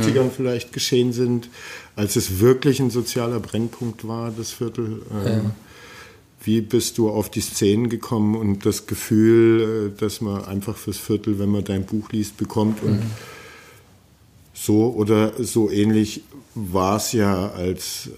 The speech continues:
Speaker 1: als es sozialer Brennpunkt war und vielleicht heute
Speaker 2: Mhm.
Speaker 1: zu Teilen auch noch, ähm.
Speaker 2: Ja, ich hab ab und zu schon ganz früher schon ein paar Geschichten gehört darüber, aber ich muss ehrlich sagen, dass es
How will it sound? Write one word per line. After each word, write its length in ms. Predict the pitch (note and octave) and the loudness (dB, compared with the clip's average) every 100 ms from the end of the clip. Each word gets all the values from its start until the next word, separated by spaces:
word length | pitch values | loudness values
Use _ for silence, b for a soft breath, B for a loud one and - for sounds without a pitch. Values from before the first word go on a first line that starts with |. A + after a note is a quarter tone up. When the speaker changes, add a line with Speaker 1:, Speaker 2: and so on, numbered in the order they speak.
| - | -12
Speaker 1:
als 140 | F2 | -12
es 120 | G#2 | -10
sozialer 420 | - F2 G#2+ F#2 F#2 | -10 -6 -4 -2 -2
Brennpunkt 600 | F2+ G2 A2 A#2 G2+ G#2 | -2 -2 -2 -4 -4 -2
war 280 | G2+ G2+ | 0 0
und 200 | G2+ F#2+ | -4 -10
vielleicht 480 | - - F2+ F2+ - - - E2+ | -10 -10 -6 -8 -10 -20 -10 0
heute 280 | A#2+ A2 | 2 2
Speaker 2:
Mhm. 80 | G#2+ | -2
Speaker 1:
zu 120 | - | -6
Teilen 320 | G2 G2+ F#2 F#2 | -6 -4 -4 -6
auch 260 | D#2 F2+ | -8 -8
noch, 300 | F#2+ D#2+ - - | -8 -10 -16 -18
ähm. 220 | F#2 G2 F2 _ _ _ _ _ - | -16 -16 -18 _ _ _ _ _ 4
Speaker 2:
Ja, 160 | A#2+ | 4
ich 100 | C#3 | 6
hab 220 | D#3+ - | 2 2
ab 160 | C#3+ C#3 | 0 2
und 140 | C#3 | 2
zu 340 | C3+ C#3 D3+ E3 - | 2 2 2 0 -8
schon 240 | - B2+ A#2+ | -4 -2 2
ganz 260 | B2 D3 | 2 2
früher 300 | - C3 B2 | 0 2 2
schon 160 | - B2 | 2 0
ein 40 | |
paar 160 | B2 A2+ | 2 2
Geschichten 520 | A2+ - A#2 A#2+ G#2+ | 0 -2 -2 -2 0
gehört 440 | A2 G#2+ C#3+ C#3+ | 0 2 0 0
darüber, 420 | C#3 C3 C3 D3+ D3+ B B B _ _ | 0 2 2 0 -4 B B B _ _
aber 560 | - A#2 A#2+ C3 C3 B2+ | 0 2 4 4 6 4
ich 120 | B2 | 2
muss 120 | B2+ C3+ | 0 2
ehrlich 240 | C3 B2+ | 2 4
sagen, 280 | C3+ C3 B2+ | 4 4 4
dass 160 | A#2+ B2 | 4 2
es 300 | - - | 2 0